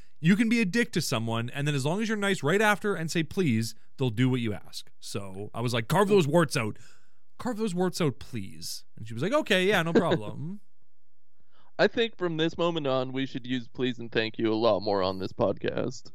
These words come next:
Speaker 1: Thank you. That's
Speaker 2: Thank
Speaker 1: a great
Speaker 2: you.
Speaker 1: idea. I, please, I think we should do that.
Speaker 2: Please, I think we should.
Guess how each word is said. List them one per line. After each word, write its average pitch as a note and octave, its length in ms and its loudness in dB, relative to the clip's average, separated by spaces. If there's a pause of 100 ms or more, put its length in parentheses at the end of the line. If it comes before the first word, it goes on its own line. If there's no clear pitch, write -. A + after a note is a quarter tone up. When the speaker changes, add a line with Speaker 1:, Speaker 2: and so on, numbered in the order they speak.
(160)
Speaker 1:
Thank D3 240 -2
you. A2+ 120 0
That's A#2 140 4
Speaker 2:
Thank A#2 80 4
Speaker 1:
a - 20 -6
great C3 120 2
Speaker 2:
you. B2+ 60 2
Speaker 1:
idea. B2 340 2
I, A2+ 260 -2 (180)
please, C3+ 480 -2
I A2 80 -2
think B2 160 -2
we B2 60 0
should B2 140 -2
do D#3 140 0
that. B2+ 520 -4 (800)
Speaker 2:
Please, B2+ 300 4
I B2+ 100 6
think C3+ 220 0
we C#3+ 100 2
should. F3 360 2